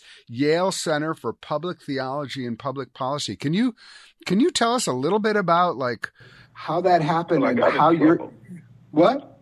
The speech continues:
Speaker 2: <laughs> I got in trouble years ago.
Speaker 1: Oh,
Speaker 2: I
Speaker 1: did
Speaker 2: was
Speaker 1: you?
Speaker 2: praying one morning, and I asked the Lord if he would allow me to have the ability to touch at least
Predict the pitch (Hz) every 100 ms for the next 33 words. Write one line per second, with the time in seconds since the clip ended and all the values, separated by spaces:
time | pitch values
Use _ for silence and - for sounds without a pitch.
0 | - - - - - - - 101 98 107
1 | 123 131 - 92 - 73 73 82 - -
2 | - - - - - - - 202 240 -
3 | 269 - 113 - - - 90 85 78 65
4 | 67 - - - - - - - - 90
5 | 82 80 - - 82 95 - - - -
6 | 80 - 71 64 73 - - - - 76
7 | 76 82 90 - - - - - - 78
8 | 76 - - 82 - - - - - -
9 | - - _ - - - - - - -
10 | - - 92 87